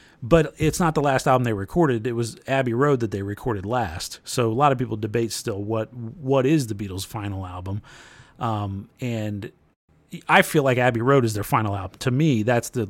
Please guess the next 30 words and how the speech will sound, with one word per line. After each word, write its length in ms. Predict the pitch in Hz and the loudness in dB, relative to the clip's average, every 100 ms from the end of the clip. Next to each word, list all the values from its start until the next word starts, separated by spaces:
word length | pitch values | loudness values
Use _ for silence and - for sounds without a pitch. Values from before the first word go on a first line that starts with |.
| - | -6
last, 440 | 117 113 104 - - | -2 -2 -2 -6 -2
'cause 160 | 127 | 2
that's 200 | 160 156 | 2 2
the 60 | 135 | 0
last 220 | 127 117 | -2 -2
stuff 180 | - 117 | -2 -2
they 140 | 117 | -4
recorded 640 | 98 104 - 247 220 131 110 | -6 -8 -4 4 4 4 2
really 320 | 139 131 120 | 0 0 -2
together 560 | - 127 123 110 95 - - - - _ - | -4 -4 -2 -2 -6 -10 -20 -20 -20 _ -6
in 160 | 127 | -4
the 60 | 113 | -4
studio. 420 | - 180 139 92 | 0 0 0 -2
So 160 | - 117 | -6 -4
to 80 | |
me, 140 | 151 160 | -2 0
that's 220 | 143 - | -2 -2
the 100 | 113 | -4
last 240 | 98 95 | -4 -4
work. 180 | 127 95 - - - | -4 -6 -10 -10 -4
But 120 | 180 | 2
so 100 | 220 | 2
you 160 | 185 | 2
hear 200 | 185 302 | 0 0
some 360 | 269 - 233 220 | 0 0 2 2
songs 360 | - 202 185 165 | 2 2 2 0
from 200 | 147 139 | -4 -2
Abbey 300 | 143 139 123 | -4 -4 -2
Road 440 | 131 190 156 120 | 0 2 2 2
being 340 | 117 110 101 | -2 -2 -4